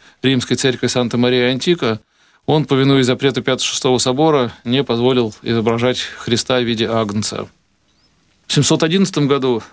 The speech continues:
папа Константин впервые после почти столетнего перерыва нанес торжественный визит в Константинополь. И византийский период папства завершился лишь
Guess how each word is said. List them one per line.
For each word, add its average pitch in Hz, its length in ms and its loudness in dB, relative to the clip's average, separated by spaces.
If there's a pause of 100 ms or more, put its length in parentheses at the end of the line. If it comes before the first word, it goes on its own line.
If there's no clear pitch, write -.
(140)
папа 131 220 -2
Константин 139 560 0
впервые 135 480 2
после 117 280 -4
почти - 280 -2
столетнего 127 480 0
перерыва 131 560 2 (420)
нанес 139 380 2 (220)
торжественный 123 640 0
визит 120 380 0 (260)
в - 100 -16
Константинополь. 113 800 0 (560)
И 120 200 4 (140)
византийский 131 460 2
период 127 320 2
папства 147 420 0 (380)
завершился 131 640 2
лишь 127 260 0